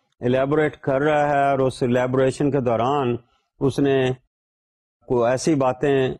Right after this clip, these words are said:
کی ہیں جو کہ ہم نے کسی سوال میں پوچھنی تھی، تو پھر ہمیں وہ سوال پوچھنے کی ضرورت نہیں رہتی۔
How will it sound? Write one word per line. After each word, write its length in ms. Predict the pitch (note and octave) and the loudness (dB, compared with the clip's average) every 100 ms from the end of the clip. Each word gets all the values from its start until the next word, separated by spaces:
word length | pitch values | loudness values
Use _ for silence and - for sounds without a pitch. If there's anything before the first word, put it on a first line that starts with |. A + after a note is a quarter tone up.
| _ _ - | _ _ -2
کی 240 | F3 F3 | 2 2
ہیں 220 | D#3 C3+ | 2 2
جو 260 | C3 A#2+ C3 | 0 0 -2
کہ 180 | - C3 | 0 -2
ہم 220 | B2+ B2+ | 0 0
نے 180 | B2+ A#2+ | 0 0
کسی 280 | - A2+ C3 | -2 -2 -2
سوال 380 | - B2 C3+ | 0 0 2
میں 140 | D#3+ E3 | 2 0
پوچھنی 460 | C#3 C3+ - C#3 | 0 -2 0 -2
تھی، 240 | B2+ C3 B2 - _ _ - | 0 -2 -2 -6 _ _ -6
تو 100 | C3+ | -4
پھر 240 | - D3 | 0 0
ہمیں 320 | C#3 C3 B2 B2 - - | 0 0 -2 -2 -6 -6
وہ 120 | C3 | -6
سوال 360 | - B2 A2+ A#2 | -4 -2 -2 -2
پوچھنے 440 | A#2+ A2+ A#2 A2+ | -4 -4 -4 -4
کی 160 | B2 B2+ - _ _ - | -4 -8 -10 _ _ -8
ضرورت 580 | A#2+ C3 A#2 A2 G#2+ | -4 0 0 0 -2
نہیں 240 | A2 G2 G#2 | -2 -2 -2
رہتی۔ 300 | F#2+ - | -4 -8